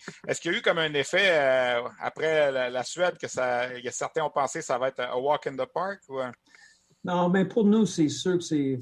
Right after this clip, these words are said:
Speaker 2: faut donner crédit à l'opposi-, à l'opposition. Euh, c'est sûr qu'on a bien commencé le tournoi avec la Suède. On, on était très opportunistes avec nos opportunités offensives et on a connu un, un très bon match. Euh, euh, pour nous, les joueurs étaient très prêts. Ils avaient vraiment hâte de, de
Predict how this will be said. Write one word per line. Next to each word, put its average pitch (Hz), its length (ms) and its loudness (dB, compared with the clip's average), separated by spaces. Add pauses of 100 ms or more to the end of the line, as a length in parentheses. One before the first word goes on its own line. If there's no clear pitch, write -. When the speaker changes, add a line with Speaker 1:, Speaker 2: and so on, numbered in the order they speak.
Speaker 2:
faut 160 80 -2
donner 165 240 0
crédit 156 340 -2
à 151 40 2
l'opposi-, 131 560 -6 (100)
à 123 160 -4
l'opposition. 127 920 -2
Euh, 117 220 -6
c'est - 180 -14
sûr 147 280 -2
qu'on 127 340 -2
a 127 100 0
bien 143 220 0
commencé 143 400 -2
le 139 100 -2
tournoi 127 300 -2
avec 123 240 -4
la 123 100 -10
Suède. 127 400 -4
On, 113 280 -6 (400)
on 131 60 -6
était 127 340 2
très 139 280 -2
opportunistes 131 680 -2
avec 120 260 -2
nos 123 180 -4
opportunités 123 600 -2
offensives 123 680 -4
et 113 240 -4
on 117 160 -4
a 120 60 -6
connu 127 420 0
un, 117 240 -8
un 120 120 -8
très 139 200 -4
bon 120 220 0
match. 120 380 -6
Euh, 107 260 -14 (540)
euh, 107 320 -18 (200)
pour 120 140 -8
nous, 143 240 4
les 127 160 2
joueurs 123 260 0
étaient 123 220 -2
très 127 240 -4
prêts. 127 580 0
Ils 117 160 -6
avaient 120 220 -4
vraiment 127 280 0
hâte 127 360 0
de, 113 380 -4
de 113 120 -14